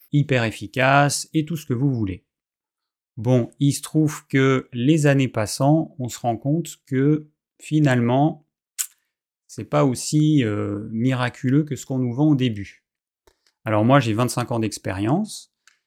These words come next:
J'ai été formé, entre autres, par Robert Masson, qui, lui,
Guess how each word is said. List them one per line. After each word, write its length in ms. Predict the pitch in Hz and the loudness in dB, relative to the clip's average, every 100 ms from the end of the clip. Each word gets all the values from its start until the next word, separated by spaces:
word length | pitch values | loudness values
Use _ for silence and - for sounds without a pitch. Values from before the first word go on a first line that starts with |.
| _ | _
J'ai 220 | 107 110 143 | -6 0 2
été 200 | 151 151 | 2 0
formé, 640 | 151 135 127 131 131 135 - | 0 0 0 0 0 -4 -6
entre 320 | 123 113 - | -8 -8 -4
autres, 260 | 127 127 _ - | -4 -4 _ -4
par 160 | 107 | -2
Robert 300 | 110 104 104 | -2 -2 -2
Masson, 520 | 107 104 - 120 117 _ _ _ _ _ | -2 -4 -4 -4 -4 _ _ _ _ _
qui, 200 | - 113 | -10 -4
lui, 500 | 113 131 139 131 113 | 0 4 4 2 -2